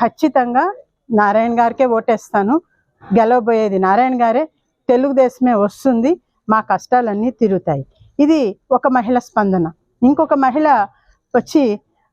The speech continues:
"ఈసారి నీకేమ్మా వేసేది, నారాయణ గారికే వేసేది, ఏదో ఒక్కసారి అనే దాంతో పొరపాటు చేశాము, అయిపోయింది,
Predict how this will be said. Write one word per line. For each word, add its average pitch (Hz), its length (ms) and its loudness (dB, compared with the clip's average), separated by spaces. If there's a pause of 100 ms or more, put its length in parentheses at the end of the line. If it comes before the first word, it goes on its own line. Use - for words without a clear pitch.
(440)
"ఈసారి 285 380 2
నీకేమ్మా 285 460 0
వేసేది, 226 520 -2 (260)
నారాయణ 262 400 2
గారికే 262 200 0
వేసేది, 220 640 -2 (760)
ఏదో 294 280 2
ఒక్కసారి 302 720 0 (320)
అనే 269 220 2
దాంతో 254 440 0
పొరపాటు 262 500 0
చేశాము, 240 520 -2 (260)
అయిపోయింది, 302 640 0